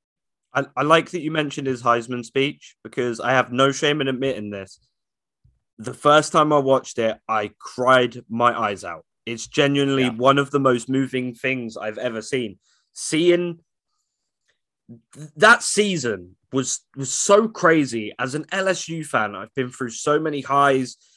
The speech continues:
Speaker 1: so many lows, but just seeing what he did on a week-to-week basis, how hard he worked, how, how hard every single member of that team played. And then he gets up on stage,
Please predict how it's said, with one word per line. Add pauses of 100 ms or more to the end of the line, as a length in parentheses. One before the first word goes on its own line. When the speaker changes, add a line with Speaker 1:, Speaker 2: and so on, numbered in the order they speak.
(180)
Speaker 1:
so
many
lows,
but
just
seeing
what
he
did
on
a
week-to-week
basis, (580)
how
hard
he
worked,
how, (300)
how
hard
every
single (280)
member
of
that
team
played.
And
then
he
gets
up
on
stage,